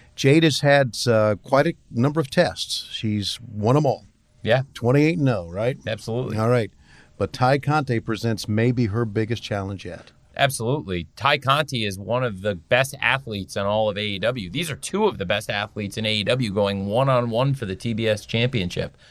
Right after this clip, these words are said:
Speaker 2: I think they both have a great background before they got into pro wrestling, and both of them have improved so much in such a
Speaker 1: Right.
Speaker 2: quick time. Ty Conti, the most improved wrestler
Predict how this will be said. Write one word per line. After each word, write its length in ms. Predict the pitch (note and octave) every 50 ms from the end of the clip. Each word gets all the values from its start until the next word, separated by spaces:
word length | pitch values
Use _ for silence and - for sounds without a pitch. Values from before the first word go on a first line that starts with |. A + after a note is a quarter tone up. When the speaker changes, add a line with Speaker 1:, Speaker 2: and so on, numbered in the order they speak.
| - - _ -
Speaker 2:
I 100 | G#2+ G#2+
think 140 | B2+ B2+ -
they 100 | B2 A#2
both 320 | F2+ A2 A2+ A#2+ B2+ A#2+
have 160 | A#2+ A#2 G#2+
a 40 | G#2
great 420 | E2 - F#2+ G2+ G#2 A2 A2 - - _ _ _ _ _
background 580 | - A2 A2+ B2 C3 - B2+ A#2+ A#2+ A#2+ A#2 F#2+
before 320 | G2 - - G#2+ A2 A#2+
they 80 | A#2+ B2
got 200 | A2 A#2 A2+ G#2
into 120 | G2+ G#2+
pro 240 | - - A#2 A2 G#2+
wrestling, 580 | G#2+ G#2+ A2+ C3+ C3+ - A2 G#2 G2+ G2+ G#2 - - _ _ _
and 120 | - G2+ G2+
both 260 | A#2 A#2+ C3+ C#3 C3+
of 80 | A#2+
them 240 | A2 A2+ A2 A2 G#2+
have 380 | - - - G2+ G2+ G2 F2+ F2 - _ _
improved 640 | B2+ A2 F#2 - - - D3+ D#3 D3 A#2 F2+ F2+
so 300 | - - - C3 C3+ C#3+
much 260 | C3+ B2+ C3+ D3 C#3 -
in 80 | F#2+
such 180 | F#2 - G2 A#2
a 40 | B2+
Speaker 1:
Right. 80 | -
Speaker 2:
quick 260 | - - C#3+ C#3 C3+
time. 360 | - B2+ B2+ C#3 C#3 A2 F2+ - - - - _ _
Ty 240 | - C#3 C3 C#3+ D3+
Conti, 440 | - B2+ C3 C3+ D#3 C#3 - C#3 A#2
the 80 | G2+ G2
most 340 | G2+ A2 A#2+ C3 C3 - -
improved 680 | G#2+ G2+ - - - - D#3 E3 F3 F3 D3 C3+ A2+
wrestler 720 | G#2+ A2 A#2+ C3+ C#3+ C#3 - C#3 C#3+ C#3+ C#3+ C#3+ C#3+